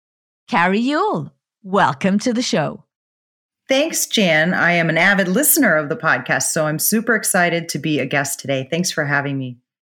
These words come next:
Speaker 1: It's great to have you here. We've known each other for several years in many different capacities, in the corporate role, in automotive,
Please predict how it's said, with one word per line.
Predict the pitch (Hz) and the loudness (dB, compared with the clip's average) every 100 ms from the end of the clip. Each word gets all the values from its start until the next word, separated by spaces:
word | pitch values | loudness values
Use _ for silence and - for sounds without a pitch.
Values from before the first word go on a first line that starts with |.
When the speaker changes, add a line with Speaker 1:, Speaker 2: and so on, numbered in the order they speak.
| _ _ _ _ _ | _ _ _ _ _
Speaker 1:
It's | 220 - | -12 -6
great | - 294 294 | -2 -2 0
to | 294 | 0
have | 233 240 | 2 0
you | 233 | -2
here. | 220 240 220 208 | -2 0 0 0
We've | 196 175 | -2 -2
known | 175 170 170 | 0 0 0
each | 170 | -2
other | 180 170 170 | -2 0 0
for | 165 170 156 | -2 -2 0
several | 156 - 190 190 226 | -2 0 0 2 0
years | 233 208 202 202 196 | 0 0 0 -2 -4
in | - 165 | -4 -2
many | 160 185 214 | 0 0 0
different | 214 226 214 | -2 -2 -4
capacities, | 226 - 190 185 202 185 190 175 180 - - - - | -4 0 0 0 -2 -2 -2 -2 -4 -12 -20 -20 -10
in | - 180 165 | -2 0 0
the | |
corporate | 156 196 208 226 - | 0 0 2 -2 -2
role, | 202 202 202 190 | 0 2 2 0
in | - 165 | -2 -2
automotive, | - 185 190 180 175 180 175 175 170 | -2 0 0 0 0 0 0 0 -2